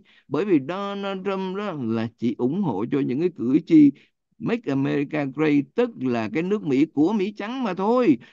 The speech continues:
Trong đầu của Donald Trump và những cái tên mà gọi là da trắng thượng đẳng đó, nó coi những cái người di dân, trong đó có những Việt Nam, nó là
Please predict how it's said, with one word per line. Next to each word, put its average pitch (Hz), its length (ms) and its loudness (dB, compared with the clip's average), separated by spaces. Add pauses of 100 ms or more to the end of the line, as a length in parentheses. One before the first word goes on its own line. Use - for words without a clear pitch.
(120)
Trong 220 240 0
đầu 156 220 4
của 151 180 -4
Donald 196 280 -6
Trump 185 280 -2
và 135 240 2
những 127 200 0
cái 196 160 -4
tên 165 300 -2
mà 120 140 -2
gọi 110 240 -4
là 139 60 -2
da 147 280 -2
trắng 170 300 -6
thượng 123 280 0
đẳng 131 260 -4
đó, 196 80 -6 (280)
nó 170 220 -6
coi 185 400 0
những 147 200 2
cái 190 100 0
người 131 360 2
di 160 180 4
dân, 165 400 -2
trong 151 260 -4
đó 160 140 0
có 185 100 -6
những 175 200 0
Việt 117 140 2
Nam, 147 300 -4
nó 160 100 -4
là 113 320 0